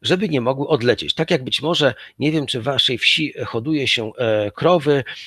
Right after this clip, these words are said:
e, to czasami na pastwisku, e, jeśli nie jest ogrodzone, to się na łańcuchu taką krowę przyczepia i co jakiś czas zmienia miejsce, gdzie ona może, mm, gryźć trawę. Czasami się,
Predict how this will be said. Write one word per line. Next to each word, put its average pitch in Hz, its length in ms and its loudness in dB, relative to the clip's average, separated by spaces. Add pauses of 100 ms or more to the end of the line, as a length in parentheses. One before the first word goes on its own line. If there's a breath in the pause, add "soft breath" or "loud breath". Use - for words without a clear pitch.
(300 loud breath)
e, 123 320 4 (140)
to 156 100 2
czasami 147 440 2
na 139 100 0
pastwisku, - 720 -4 (280 loud breath)
e, 117 300 4 (120)
jeśli 131 280 0
nie 143 100 2
jest - 180 0
ogrodzone, 123 600 2
to 117 140 0
się 117 360 0
na 120 120 4
łańcuchu 139 640 2
taką 139 320 0
krowę 139 460 4
przyczepia 147 460 2
i 135 100 -6
co 147 100 0
jakiś - 240 -2
czas 131 200 2
zmienia 135 420 0
miejsce, 131 460 -4
gdzie 117 200 -2
ona 135 180 -2
może, 127 460 0
mm, 127 180 -10
gryźć 127 300 0
trawę. 127 400 4 (220 loud breath)
Czasami 120 440 0
się, 117 260 2